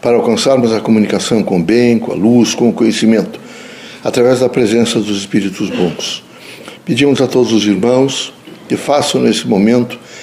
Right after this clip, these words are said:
reflexão, que meditem sobre temas importantes da vida, que vivenciem a força do amor, da esperança, da saúde, que cultivem nesse momento e acalentem a esperança.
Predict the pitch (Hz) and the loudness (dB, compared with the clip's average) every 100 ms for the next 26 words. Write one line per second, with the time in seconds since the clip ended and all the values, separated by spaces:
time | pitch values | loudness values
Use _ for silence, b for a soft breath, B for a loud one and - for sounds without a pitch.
0 | B B - 135 - 123 - - 127 131 | B B -6 -2 0 0 -2 0 2 2
1 | 123 131 120 113 147 120 104 110 107 117 | 2 0 2 2 0 -2 -2 -2 -2 0
2 | 120 110 110 95 107 113 101 - 98 90 | 2 0 -2 -6 -4 -2 -2 -2 -2 0
3 | 120 117 117 B B B B B B - | 0 0 -2 B B B B B B -4
4 | 156 151 147 147 - - 147 120 - 127 | 0 2 2 2 0 0 0 0 0 -2
5 | - 107 101 120 127 123 - 95 - 95 | 0 0 2 4 4 4 2 -4 -2 0
6 | 113 117 113 - - 113 B B B B | 2 4 2 -2 -8 -12 B B B B
7 | B - - 104 98 127 127 104 117 - | B -8 -4 -2 2 4 2 0 -8 -10
8 | B B B B B B - - 147 151 | B B B B B B -8 2 4 4
9 | 147 147 131 147 139 123 123 117 - 107 | 2 -2 0 0 2 2 2 0 0 2
10 | 120 135 127 123 110 98 110 123 123 123 | 4 2 0 0 -2 0 0 0 0 -2
11 | 98 - 113 92 - - | -6 -2 0 0 -4 -10